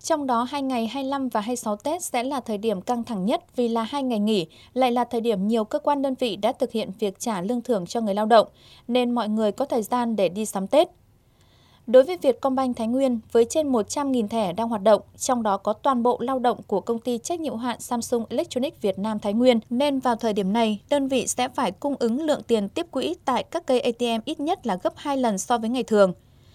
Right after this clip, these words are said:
Để đáp ứng đầy đủ tiền mặt cho số lượng lớn các chủ thẻ này, lãnh đạo chi nhánh đã làm việc với bộ phận tổ chức cán bộ của Samsung để nắm được lịch trả lương thưởng cho công nhân,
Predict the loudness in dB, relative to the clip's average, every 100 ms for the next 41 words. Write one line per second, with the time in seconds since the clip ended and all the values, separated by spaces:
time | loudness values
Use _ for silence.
0 | -20 0 4 4 4 0 0 0 2 0
1 | 0 0 2 -2 -4 -6 -2 -2 0 0
2 | 2 2 0 -4 -2 -4 -2 0 2 0
3 | -2 -18 -6 -2 0 0 -2 -2 -2 -2
4 | -2 -2 -2 -4 -2 -2 0 -2 0 -2
5 | -4 -4 -4 -2 -4 -4 -2 0 -2 -2
6 | -6 -2 0 4 4 4 -10 -2 0 2
7 | 0 -2 0 -2 0 -4 -4 -4 0 6
8 | 6 4 0 0 0 -6 -2 2 4 4